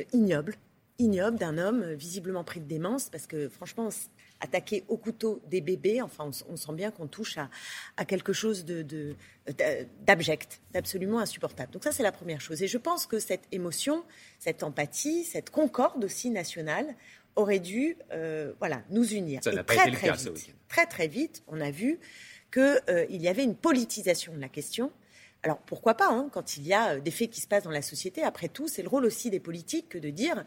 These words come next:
Speaker 1: ce que nous ferions. Bon. Euh, le problème, c'est que je suis en désaccord complet avec la petite musique qui s'est fait entendre sur les thèmes, sur l'agenda, qui est celui de l'extrême droite.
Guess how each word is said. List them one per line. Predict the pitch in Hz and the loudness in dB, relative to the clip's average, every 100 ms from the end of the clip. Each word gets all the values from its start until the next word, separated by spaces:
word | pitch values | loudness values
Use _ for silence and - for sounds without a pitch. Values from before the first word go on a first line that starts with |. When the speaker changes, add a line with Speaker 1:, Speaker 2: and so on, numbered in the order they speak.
| - - | -12 -14
Speaker 1:
ce | - 311 | -4 -2
que | 262 | 2
nous | 214 208 | 0 0
ferions. | 175 143 120 - - | -4 -6 -6 -12 -20
Bon. | 135 _ - - - - - - | -20 _ -20 -20 -20 -20 -6 0
Euh, | 156 - | 2 2
le | 226 226 | 2 4
problème, | 233 214 311 403 403 | 6 8 8 6 -2
c'est | - - | -6 -6
que | 185 233 | -2 -2
je | 196 | -2
suis | - 220 | -4 -4
en | 180 | -4
désaccord | 170 175 165 156 - | -2 -2 -2 -4 -2
complet | 240 233 208 294 - - | -2 0 0 0 -2 0
avec | 190 247 190 | 2 2 0
la | 156 | -6
petite | 196 - 190 - | -6 -10 -12 -10
musique | 175 233 294 | -4 -4 -4
qui | - 226 | -8 -2
s'est | 220 | -2
fait | 214 214 | 0 -2
entendre | 185 - 247 349 320 - - - | -2 0 0 0 -8 -10 -20 -2
sur | - 370 | 4 6
les | 294 226 | 6 6
thèmes, | 180 170 254 - _ _ | 4 0 -2 -6 _ _
sur | - 370 | 0 4
l'agenda, | 302 240 196 175 160 - _ | 6 4 4 2 0 -2 _
qui | - 220 | 0 0
est | |
celui | 208 180 170 226 | 2 -2 -4 -2
de | |
l'extrême | 160 151 - 147 | -2 -4 -6 -6
droite. | 131 90 - - | -6 -6 -10 -18